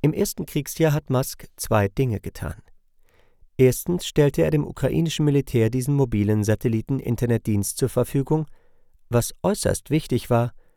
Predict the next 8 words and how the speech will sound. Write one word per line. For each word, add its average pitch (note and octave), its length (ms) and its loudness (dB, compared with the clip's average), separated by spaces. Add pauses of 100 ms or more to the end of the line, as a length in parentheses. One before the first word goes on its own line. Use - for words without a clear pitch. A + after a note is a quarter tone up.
(380)
und C#3 160 2
was A#2 160 -2
die - 120 -4
Ukrainer E3+ 640 -2
vor D#3 220 0
Dankbarkeit G#2 640 -2
schwärmen B2 340 -2
ließ. - 380 -14